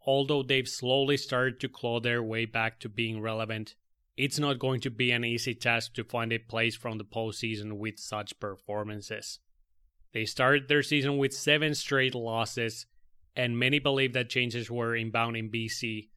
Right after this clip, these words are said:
after such a woeful start, but they have somewhat got their game together where they've been able to claim some wins in the last ten games, and thus have improved their placement in the Pacific Division.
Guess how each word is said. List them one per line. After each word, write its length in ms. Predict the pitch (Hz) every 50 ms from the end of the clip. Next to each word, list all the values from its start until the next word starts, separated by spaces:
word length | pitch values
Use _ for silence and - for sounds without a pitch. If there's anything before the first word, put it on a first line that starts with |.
| - - - -
after 300 | - 120 120 - - 120
such 340 | 107 - 127 117 110 - -
a 100 | 117 110
woeful 440 | 107 110 113 110 107 - 120 113 107
start, 340 | - - 117 110 113 - -
but 180 | 113 110 107 - _ _ _ _ _ _ _
they 100 | - 143
have 160 | 160 175 160
somewhat 400 | - 170 156 147 147 147 143 131
got 180 | - 143 135 120
their 140 | 139 135 127
game 260 | 123 131 131 131 123
together 520 | - 139 117 127 127 123 123 120 117 - - _ _ -
where 160 | 131 127 123
they've 220 | 117 127 123 117
been 160 | 113 123 120
able 220 | 120 120 117 120 113
to 100 | - 123
claim 320 | - - 123 120 120 117
some 260 | 110 - 117 117 117
wins 340 | 110 117 113 113 110 - - - -
in 100 | 127 120
the 80 | 113 113
last 320 | 110 110 113 110 - -
ten 160 | - 113 113
games, 400 | 107 113 110 110 107 104 - - - _ _ _ _ _ _ _ _ _
and 200 | - 165 175 151
thus 320 | 139 139 139 135 - - - -
have 180 | - - 131 131
improved 460 | 135 131 131 123 - 117 120 113 113
their 100 | 123 117
placement 540 | 110 - - 113 113 117 110 - 120 110 110
in 160 | 113 110 107
the 80 | 110 107
Pacific 680 | - 110 107 - - - 113 110 - 107 101 - _
Division. 640 | - 104 95 98 104 110 117 - - 117 107 104